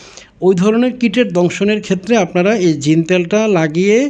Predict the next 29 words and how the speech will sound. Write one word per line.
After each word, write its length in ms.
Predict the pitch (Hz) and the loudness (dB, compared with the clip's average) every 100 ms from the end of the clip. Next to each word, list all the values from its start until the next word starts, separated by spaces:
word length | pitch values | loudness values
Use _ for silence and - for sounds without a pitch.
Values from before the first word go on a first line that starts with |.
| - - _ _ _ _ - - - 151 - - | -6 -20 _ _ _ _ -20 -20 -14 -14 -12 -2
তুলা 220 | 202 202 | 2 2
দিয়ে 180 | 196 220 | 0 0
লাগিয়ে 340 | 190 190 220 | 0 -2 -2
ওই 120 | 233 | -2
জায়গাটা 280 | 165 170 165 | -2 -2 -4
ঘষবেন। 460 | 127 - 135 120 123 | -4 -2 -2 -4 -6
ঘষলে 380 | 117 139 - 214 233 | -2 -2 0 0 0
ওইটার 320 | 175 160 190 | 0 0 -2
যে 120 | 180 208 | -2 -4
বিষের 380 | 156 151 196 | -2 -2 -2
ক্রিয়া, 320 | 190 - 220 254 | -4 0 0 0
ক্রিয়াটা 340 | 254 196 160 | 0 0 0
নষ্ট 260 | 143 135 - | -2 -4 -2
হয়ে 180 | 131 127 | 0 0
যাবে। 220 | 123 110 117 | -2 -4 -4
এটা 160 | 170 185 | 0 0
জ্বলবে। 440 | 151 180 202 160 160 233 - - - - - 156 | 2 2 2 0 -2 -4 -12 -20 -20 -20 -12 -2
যখন 240 | 165 170 185 | 0 0 -2
জিন 200 | 180 185 | 0 0
তেলটা 280 | 208 214 220 | 2 0 0
আপনি 160 | 214 226 | -2 -4
দিবেন 400 | 175 180 202 226 226 - | -2 0 2 0 -4 -10
কাটা 220 | - 180 196 | -4 -2 0
জায়গার 320 | 185 185 185 | 0 0 2
মধ্যে, 260 | 170 139 175 | 0 -2 -4
এটা 140 | 175 175 | -4 -6
বেশ 300 | 131 196 214 | 0 0 0
ভালো 280 | 165 135 165 180 | -2 -4 -2 0
জ্বলবে, 400 | 147 123 107 | 0 -2 -4